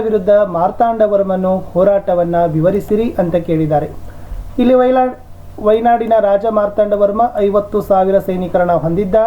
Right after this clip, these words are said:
ಮೆಣಸು ಬೆಳೆಯುವ ಪ್ರದೇಶಗಳನ್ನ ತನ್ನ ವಶಕ್ಕೆ ಮಾಡಿಕೊಂಡ. ಕರಿ ಮೆಣಸಿನ ವ್ಯಾಪಾರದಲ್ಲಿ ಹಿಡಿತ ಸಾಧಿಸುತ್ತಿದ್ದ ಡಚ್ಚರನ್ನ ಸದೆ ಬೆಡಲು ರಣತಂತ್ರ ಹೆಣೆದ. ಸುತ್ತಮುತ್ತಲಿನ ಪಾಳೆಗಾರರು ಮತ್ತು ಸಂಸ್ಥಾನಿಕರನ್ನ ಡಚ್ಚರ ವಿರುದ್ಧ ನಿಲ್ಲಿಸಿದ.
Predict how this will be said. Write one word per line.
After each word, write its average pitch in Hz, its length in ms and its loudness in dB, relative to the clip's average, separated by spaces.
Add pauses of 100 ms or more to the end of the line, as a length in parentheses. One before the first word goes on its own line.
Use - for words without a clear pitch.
(480)
ಮೆಣಸು 226 380 0
ಬೆಳೆಯುವ 214 320 2
ಪ್ರದೇಶಗಳನ್ನ 196 680 0
ತನ್ನ 180 240 -2
ವಶಕ್ಕೆ 175 460 -2
ಮಾಡಿಕೊಂಡ. 202 480 0 (640)
ಕರಿ 247 180 0
ಮೆಣಸಿನ 240 480 0
ವ್ಯಾಪಾರದಲ್ಲಿ 214 760 0
ಹಿಡಿತ 190 260 0
ಸಾಧಿಸುತ್ತಿದ್ದ 196 840 -2
ಡಚ್ಚರನ್ನ 202 500 0 (120)
ಸದೆ 202 220 -2
ಬೆಡಲು 190 380 0
ರಣತಂತ್ರ 175 540 0
ಹೆಣೆದ. 202 280 0 (640)
ಸುತ್ತಮುತ್ತಲಿನ 247 680 0 (160)
ಪಾಳೆಗಾರರು 202 680 2
ಮತ್ತು 190 320 -4
ಸಂಸ್ಥಾನಿಕರನ್ನ 190 920 0
ಡಚ್ಚರ 156 340 0
ವಿರುದ್ಧ 185 360 -2
ನಿಲ್ಲಿಸಿದ. 165 520 -2